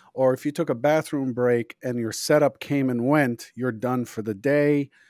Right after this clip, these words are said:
Um, the, you know, what are you waiting for? What supports that strategy? Do you need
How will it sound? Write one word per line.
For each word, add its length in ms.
Um, 520
the, 200
you 160
know, 140
what 380
are 20
you 160
waiting 400
for? 380
What 240
supports 640
that 240
strategy? 680
Do 120
you 160
need 440